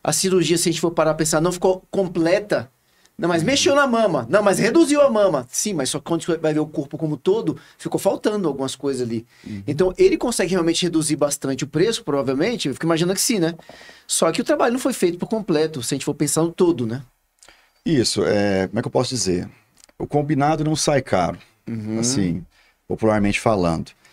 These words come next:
Speaker 2: Então, são detalhes que realmente têm que ser muito alinhados antes da cirurgia, né? Ah, não, mas a lipo da axila vai ser feita, a lipo lateral da mão vai ser feita. Foi combinado que sim, então tem que ser feito.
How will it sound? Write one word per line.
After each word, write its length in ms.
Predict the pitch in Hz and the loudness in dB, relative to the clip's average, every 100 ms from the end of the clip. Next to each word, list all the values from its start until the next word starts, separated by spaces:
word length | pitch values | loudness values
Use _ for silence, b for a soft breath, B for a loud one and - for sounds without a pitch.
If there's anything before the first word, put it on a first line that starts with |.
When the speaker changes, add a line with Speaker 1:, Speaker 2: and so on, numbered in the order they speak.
| b b - | b b -8
Speaker 2:
Então, 220 | - 147 | -2 -2
são 220 | 175 175 | 0 2
detalhes 560 | 160 135 131 147 131 - | 2 2 2 2 0 -2
que 120 | 123 | 0
realmente 440 | 117 156 139 151 | 2 2 0 -2
têm 120 | 147 | -4
que 60 | 143 | -2
ser 100 | 139 | -2
muito 300 | 120 165 175 | 0 -2 -2
alinhados 500 | 160 110 117 151 110 | -2 0 0 -2 -2
antes 220 | 120 156 | -2 -2
da 40 | 330 | -4
cirurgia, 680 | 320 359 277 123 107 87 - _ _ _ _ _ _ _ - | 0 0 2 0 0 -2 -6 _ _ _ _ _ _ _ -10
né? 320 | 85 87 104 | -6 -2 -2
Ah, 240 | 120 123 117 | 0 2 2
não, 160 | 92 | 0
mas 180 | 98 104 | -2 0
a 60 | 113 | 0
lipo 220 | 135 165 | 0 2
da 120 | 123 117 | 0 0
axila 400 | - 117 101 92 | -2 -4 -2 0
vai 160 | 120 | -2
ser 160 | 117 - | -2 -6
feita, 380 | - 120 104 104 | -2 -2 0 -2
a 40 | |
lipo 160 | 117 113 | -2 -2
lateral 220 | 113 110 | -2 -2
da 60 | 104 | -2
mão 80 | |
vai 120 | 101 123 | -2 -2
ser 160 | 101 | -4
feita. 480 | - 127 113 85 - _ _ _ _ _ | -2 0 2 0 -6 _ _ _ _ _
Foi 280 | - 175 175 | 0 2 2
combinado 540 | 147 120 107 98 - | 2 0 2 2 0
que 80 | 98 | -4
sim, 260 | - 139 | -4 -2
então 220 | 98 110 127 | -2 -2 -4
tem 140 | - | -6
que 80 | - | -6
ser 120 | 359 | -6
feito. 520 | - 247 113 185 - | -4 0 0 0 -8